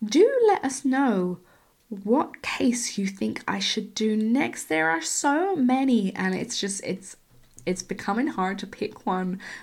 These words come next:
but we'll figure it out. We'll figure, even if I have to do what I do on the main podcast and pull it out of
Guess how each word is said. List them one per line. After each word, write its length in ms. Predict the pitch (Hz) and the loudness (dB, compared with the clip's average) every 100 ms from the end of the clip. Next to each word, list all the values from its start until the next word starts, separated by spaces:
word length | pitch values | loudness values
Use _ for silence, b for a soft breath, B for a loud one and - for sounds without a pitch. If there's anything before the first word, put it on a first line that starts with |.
| B _ | B _
but 300 | 180 170 - _ _ _ _ _ | -2 -2 -4 _ _ _ _ _
we'll 160 | 190 175 | -8 -6
figure 320 | - - 180 | -6 -6 -6
it 80 | - | -6
out. 140 | - | -6
We'll 80 | - | -8
figure, 240 | - 180 | -8 -2
even 240 | - 269 277 | 2 2 4
if 160 | 247 | 2
I 20 | 185 | 0
have 220 | 185 185 | -2 -4
to 100 | 185 | -2
do 300 | 180 185 180 | 4 6 6
what 160 | 185 | 2
I 80 | 175 | -2
do 180 | 175 170 | -2 -2
on 80 | 170 | -4
the 80 | 170 | -4
main 220 | 160 165 | -4 -6
podcast 480 | - 165 165 170 - | -8 -8 -8 -8 -10
and 100 | - | -8
pull 160 | 185 | -6
it 140 | 175 - | -6 -4
out 300 | 92 190 196 | -4 -4 -6
of 260 | 180 185 | -8 -10